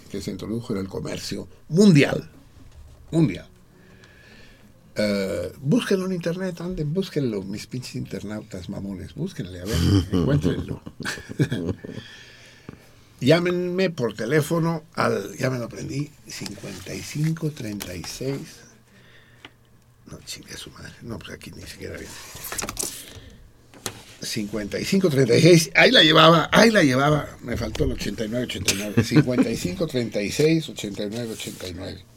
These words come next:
Sí, es fácil, hay que simplemente aplicar reglas mnemotécnicas.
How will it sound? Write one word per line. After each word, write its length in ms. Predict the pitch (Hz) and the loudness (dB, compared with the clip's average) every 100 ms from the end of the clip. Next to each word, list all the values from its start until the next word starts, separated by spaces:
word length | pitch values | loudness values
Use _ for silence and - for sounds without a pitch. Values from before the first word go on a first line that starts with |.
| - - 202 - - - - - - - - - - - | -20 -16 -16 -16 -20 -20 -16 -12 -12 -14 -20 -20 -20 -16
Sí, 200 | - - - | -10 -10 -2
es 140 | 151 | -2
fácil, 540 | - 160 165 165 95 - | 2 6 6 4 -2 -4
hay 140 | 101 | -4
que 180 | - 123 | -4 -4
simplemente 420 | - 139 123 131 | -2 -4 -2 -2
aplicar 380 | 123 117 - 123 | -2 -6 -2 0
reglas 320 | 123 117 117 | 0 -2 -2
mnemotécnicas. 1040 | 110 117 107 - 123 117 98 - - - | -2 -4 -6 -4 -4 -4 -6 -10 -12 -14